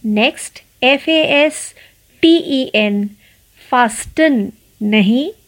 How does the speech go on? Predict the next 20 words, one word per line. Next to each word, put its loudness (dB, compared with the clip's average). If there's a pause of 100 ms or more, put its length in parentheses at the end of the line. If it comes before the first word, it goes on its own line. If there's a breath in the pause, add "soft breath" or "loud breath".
(380 soft breath)
फासन, 0 (480 soft breath)
एफ 0
ए 2
एस 0 (480 loud breath)
टी 4
ई 0
एन, 0
फासन, -2
जैसे 0 (520 loud breath)
fasten 0
your 2
seat -2
belts, 0
यानी -2
अपने -4
सीट -4
बेल्ट्स 0
बंद 0
कीजिए, -2 (500 loud breath)
फासन। 0